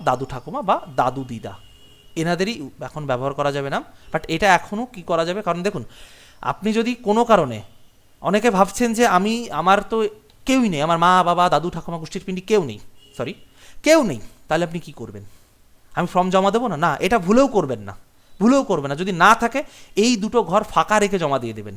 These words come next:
এইটুক ফিল আপ করবেন, এখানে সাইন করবেন, করে এইটা ফাঁকা রেখে জমা দিয়ে দেবেন। বুঝতে পেরেছেন? এইটা ফাঁকা রেখে জমা দেবেন। জমা দেওয়ার পরে আপনাকে ডাকবে,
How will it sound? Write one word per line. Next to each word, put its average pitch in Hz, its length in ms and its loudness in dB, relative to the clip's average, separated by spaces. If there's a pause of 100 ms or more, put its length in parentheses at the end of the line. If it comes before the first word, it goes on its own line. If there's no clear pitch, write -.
(140)
এইটুক 170 260 -6
ফিল 175 140 0
আপ 185 140 2
করবেন, 220 240 -2 (360)
এখানে 165 220 -4
সাইন 170 320 -2
করবেন, 208 300 0 (500)
করে 233 260 0
এইটা 202 280 2
ফাঁকা 175 340 2
রেখে 262 300 2 (120)
জমা 147 240 -2
দিয়ে 110 120 -10
দেবেন। 98 180 -14 (840)
বুঝতে 196 180 -2
পেরেছেন? 190 260 -2
এইটা 220 300 0 (100)
ফাঁকা 170 380 2
রেখে 202 220 0
জমা 127 220 -4
দেবেন। 101 220 -14 (1200)
জমা 196 200 8
দেওয়ার 240 180 6
পরে 247 240 2 (640)
আপনাকে 190 400 -2
ডাকবে, 131 500 0